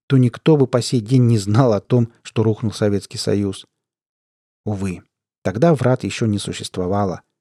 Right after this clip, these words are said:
Ангелы и демоны подглядывали за нами, а мы о их существовании даже не подозревали. Я имею в виду реальных ангелов и демонов, а не героев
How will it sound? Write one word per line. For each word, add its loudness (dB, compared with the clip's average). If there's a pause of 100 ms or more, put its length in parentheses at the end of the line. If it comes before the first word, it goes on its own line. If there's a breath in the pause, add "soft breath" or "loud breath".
(420)
Ангелы 2
и 0
демоны 2
подглядывали 0
за 0
нами, 0 (240)
а 2
мы 6
о 4
их 0
существовании 0
даже 4
не 4
подозревали. 0 (560)
Я -2
имею 0
в -6
виду 0
реальных 2
ангелов -2
и 0
демонов, -2 (160)
а -2
не 4
героев 2